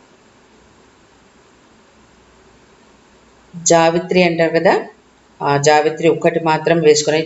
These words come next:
చాలా flavor ఇస్తుందండి. ఓవర్గా వాడకూడదు.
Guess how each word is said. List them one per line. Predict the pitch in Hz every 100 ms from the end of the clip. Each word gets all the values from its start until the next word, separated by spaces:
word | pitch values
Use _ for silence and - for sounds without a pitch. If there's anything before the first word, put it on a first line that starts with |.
| 156
చాలా | 131 147 165
flavor | 170 165 160 160
ఇస్తుందండి. | 160 151 143 160 339 - - _ -
ఓవర్గా | 165 180 185 185
వాడకూడదు. | 165 151 151 147 151 311